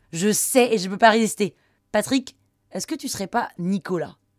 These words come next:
Il se marre et il me dit, euh, « Je suis plus Patrick que Nicolas, mais oui, je suis un peu Nicolas. » Alors on n'a plus jamais reparlé,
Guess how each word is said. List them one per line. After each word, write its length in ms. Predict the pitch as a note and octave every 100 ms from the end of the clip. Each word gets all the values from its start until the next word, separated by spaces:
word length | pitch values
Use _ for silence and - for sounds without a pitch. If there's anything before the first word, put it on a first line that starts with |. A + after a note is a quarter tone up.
| _
Il 80 | G3+
se 140 | - F3+
marre 320 | E3+ B3 A#3
et 60 |
il 60 | F3
me 80 | F3
dit, 240 | G3 A#3+
euh, « 120 | F3 D#3
Je 60 |
suis 180 | E3 F#3
plus 220 | - A3+
Patrick 320 | G3 F3 G3+
que 60 | F#3+
Nicolas, 380 | F3 E3 E3 G3+
mais 180 | E3 D3
oui, 180 | F#3
je 60 | G3+
suis 160 | - D#3
un 100 | C#3+
peu 80 |
Nicolas. » 460 | F3 D#3+ D3 C3 - _ _ _ -
Alors 180 | F3 F3
on 20 |
n'a 160 | F3+
plus 140 | E3+ G#3+
jamais 140 | G#3
reparlé, 500 | F#3 - E3+ F#3+ E4